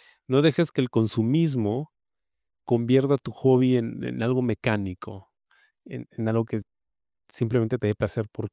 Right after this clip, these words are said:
consumir, comprar, y no por realmente interactuar con eso que tanto te gusta. Y date cuenta que muchas veces no necesitas tenerlo todo, <laughs> sino simplemente disfrutar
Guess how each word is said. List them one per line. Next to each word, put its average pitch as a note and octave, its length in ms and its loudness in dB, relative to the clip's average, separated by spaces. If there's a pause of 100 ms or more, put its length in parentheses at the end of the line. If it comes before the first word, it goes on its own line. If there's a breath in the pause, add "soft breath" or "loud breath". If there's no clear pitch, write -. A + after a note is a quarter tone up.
consumir, A2 760 0 (480 soft breath)
comprar, G#2+ 600 -2 (540)
y B2 120 -2
no D3+ 180 4
por D#3+ 280 2 (320)
realmente C#3+ 720 2
interactuar C3+ 640 0
con A#2+ 160 -2
eso B2 160 -4
que A#2 100 -6
tanto A#2 240 -4
te G2+ 120 -4
gusta. - 520 -6 (2000)
Y C#3 120 -2
date D3 200 0
cuenta E3 260 0
que D#3 80 0
muchas E3 420 0
veces D#3 420 0
no C#3 280 -2
necesitas C#3+ 500 -4
tenerlo C3 400 0
todo, E3 480 -2 (220)
<laughs> - 1500 -10 (240)
sino B2+ 240 0
simplemente C#3 460 0
disfrutar B2+ 640 2